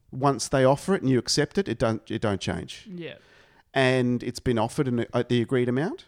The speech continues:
Speaker 2: Yeah.
Speaker 1: And then th-, literally the day I finished it,
Speaker 2: Mm.
Speaker 1: the project, the voiceovers, whatever, it's marked complete. The day!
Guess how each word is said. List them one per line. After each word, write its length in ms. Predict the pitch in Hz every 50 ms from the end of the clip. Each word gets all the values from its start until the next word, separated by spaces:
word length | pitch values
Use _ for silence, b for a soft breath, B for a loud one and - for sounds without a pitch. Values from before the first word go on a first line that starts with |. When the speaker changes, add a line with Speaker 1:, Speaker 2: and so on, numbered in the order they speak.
| _ _
Speaker 2:
Yeah. 180 | - 156 147 - _ _ _ _ _ _
Speaker 1:
And 200 | - - - 123
then 260 | 156 143 139 139 135 - _ _ _
th-, 240 | 151 135 127 165 - -
literally 600 | 180 226 - - 277 220 160 - - 208 247 - -
the 120 | - 147 151
day 380 | 131 123 - 156 160 185 190
I 100 | 170 143
finished 440 | 123 - - 160 185 233 233 - -
it, 280 | 98 101 175 247 - -
Speaker 2:
Mm. 240 | 170 170 165 160 151 - _
Speaker 1:
the 80 | - 143
project, 480 | - - 147 135 139 135 147 143 131 -
the 80 | 123
voiceovers, 540 | - 123 127 135 - - 139 127 123 123 110
whatever, 420 | 110 117 151 180 - 98 87 185 b b b b b b b
it's 180 | 160 151 -
marked 360 | 147 147 139 143 147 143 - -
complete. 400 | - 143 - - 170 135 - -
The 60 | 226
day! 520 | - 311 - - 339 320 277 160 113 -